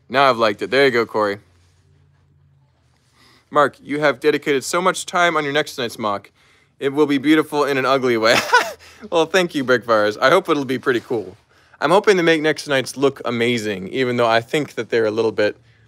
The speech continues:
uh, you know, not quite the best sets. Do you still have the Star Wars anti-vehicle cannon? I'm not sure. Let's see. I don't see it here. And that's the one from Umbara,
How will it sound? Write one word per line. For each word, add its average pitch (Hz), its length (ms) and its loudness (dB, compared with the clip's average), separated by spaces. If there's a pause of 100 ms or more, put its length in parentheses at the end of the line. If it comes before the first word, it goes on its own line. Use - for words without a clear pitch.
(120)
uh, 98 360 0 (760)
you 139 120 -4
know, 104 160 -2
not 135 320 2
quite 139 220 2
the 123 60 -4
best 113 320 2
sets. - 460 -6 (1700)
Do 131 80 -8
you 131 40 -6
still 160 220 -4
have 160 220 0
the 143 80 -6
Star 151 280 2
Wars 143 340 2
anti-vehicle 143 840 -4
cannon? 104 500 -6
I'm 359 800 -2
not 370 220 -4
sure. 349 600 0
Let's - 160 -8
see. 117 380 -4 (2250)
I - 80 -10
don't 190 220 0
see - 960 -2
it 127 160 4
here. 117 260 -2
And 120 100 0
that's 180 220 2
the 196 120 4
one 180 220 4
from 156 280 -2
Umbara, 147 800 2